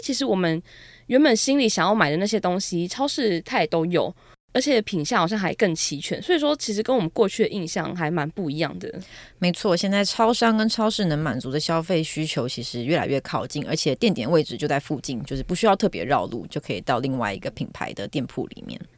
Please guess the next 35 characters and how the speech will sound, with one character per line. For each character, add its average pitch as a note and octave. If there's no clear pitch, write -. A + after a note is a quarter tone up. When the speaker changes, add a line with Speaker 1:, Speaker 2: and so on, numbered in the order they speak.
Speaker 1:
那 G#4
其 D4
实 C4+
从 B3
我 A3+
们 F#3+
刚 A3
刚 C4+
的 G3
分 A#3
析 A#3
中 G#3
哦， F#3
可 A3+
以 G3+
看 A#3
得 F3
出 F#3+
来， E3
超 C#4+
商 B3+
跟 A3+
超 G#3
市 A3+
这 A3
两 D3
个 C#3+
店 -
型 D3+
其 E3+
实 F3+
一 A3
直 F#3
在 F#3
往， F#3+